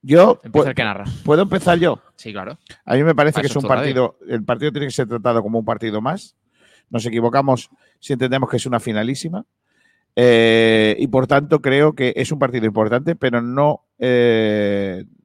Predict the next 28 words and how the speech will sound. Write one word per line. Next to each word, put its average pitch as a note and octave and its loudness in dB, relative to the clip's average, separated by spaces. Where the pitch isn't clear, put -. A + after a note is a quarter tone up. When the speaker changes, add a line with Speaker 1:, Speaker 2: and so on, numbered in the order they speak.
Speaker 1:
el A#2 -8
partido B2+ -4
más A#2+ -6
importante. - -14
Eh, C#3 4
os C#3+ -2
voy D#3+ 4
a F#3 4
poner E3+ 2
antecedentes. B2 -4
El B2+ -2
Málaga D3+ 4
va D3 6
a C#3 2
Castellón, C#3+ 0
compite, D#3 -2
pierde, F3 0
con A#2+ -2
lo A2+ 2
cual B2 4
el A#2+ 0
Castellón A2+ -2
nos A2 -4
saca A2+ -2
tres A2 -6
puntos, C#3 -10
Speaker 2:
Ujú. A#2 -18
Speaker 1:
¿vale? A2 -2